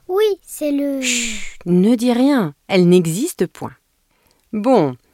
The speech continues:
Speaker 2: c'est l'histoire d'un squelette. Je t'explique son problème. Plus d'épiderme sur les os. Fiévreux, bourré de vermine, pourri de l'intérieur.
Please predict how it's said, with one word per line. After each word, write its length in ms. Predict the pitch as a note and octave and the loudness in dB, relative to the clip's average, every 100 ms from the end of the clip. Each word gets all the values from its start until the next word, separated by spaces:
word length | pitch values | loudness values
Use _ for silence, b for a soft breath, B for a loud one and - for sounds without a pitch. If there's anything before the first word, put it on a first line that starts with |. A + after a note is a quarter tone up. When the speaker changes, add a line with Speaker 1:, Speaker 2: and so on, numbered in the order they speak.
| _ _ _ _ | _ _ _ _
Speaker 2:
c'est 160 | D#4 | -6
l'histoire 540 | E4 E4 - D#4+ D#4+ D4+ | -6 -6 0 0 0 -2
d'un 140 | B3 | -8
squelette. 600 | - - G3+ - _ - _ _ _ _ _ _ | -6 -4 -4 -6 _ -20 _ _ _ _ _ _
Je 100 | E3+ | -6
t'explique 540 | - F#3 - G3 G#3+ | -4 -6 -6 -6 -6
son 160 | - E3 | -4 -4
problème. 480 | - D3 B2 G#2+ - _ _ _ _ _ - | -4 -4 -4 -4 -10 _ _ _ _ _ -2
Plus 240 | G#3+ B3 | 2 2
d'épiderme 680 | G#3 - F#3 F3 F#3+ F3 D#3 | 0 -2 0 2 2 2 -2
sur 240 | - D#3 | -4 -4
les 240 | C#3+ B2 | -4 -4
os. 80 | B2 - _ _ _ _ _ | -8 -14 _ _ _ _ _
Fiévreux, 840 | - - - F#3+ F3+ C3+ C3 A#2+ - b b b | -18 -14 -6 4 4 4 -6 -10 -14 b b b
bourré 580 | E3 D3+ A3+ G3+ G3+ G3 | -6 0 2 4 4 4
de 100 | E3 | 2
vermine, 680 | D3 C#3 D#3+ D3+ C#3 B2+ B2 b b - | -4 0 0 0 -2 -2 -6 b b -14
pourri 540 | B3+ B3+ G#3 B3+ C4 | -4 0 2 4 4
de 100 | F3 | 2
l'intérieur. 960 | D#3 D3+ G3 F#3 D3+ C3 B2 D3 - | 2 4 4 2 -4 -6 -8 -14 -20